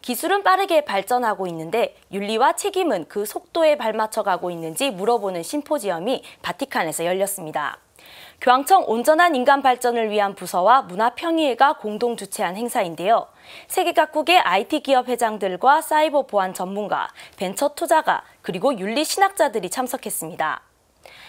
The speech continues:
프란치스코 교황은 참석자들에게 가짜뉴스와 허위 자료, 극단적인 견해의 위험성을 언급했습니다.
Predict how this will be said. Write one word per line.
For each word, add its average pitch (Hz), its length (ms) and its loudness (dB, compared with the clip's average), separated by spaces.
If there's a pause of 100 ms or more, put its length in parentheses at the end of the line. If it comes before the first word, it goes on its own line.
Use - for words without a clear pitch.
(120)
프란치스코 359 520 2
교황은 320 460 4
참석자들에게 247 1000 -2 (180)
가짜뉴스와 269 880 2
허위 381 320 0
자료, 175 320 -2 (180)
극단적인 240 640 0
견해의 202 640 -2
위험성을 226 580 2
언급했습니다. 170 960 -6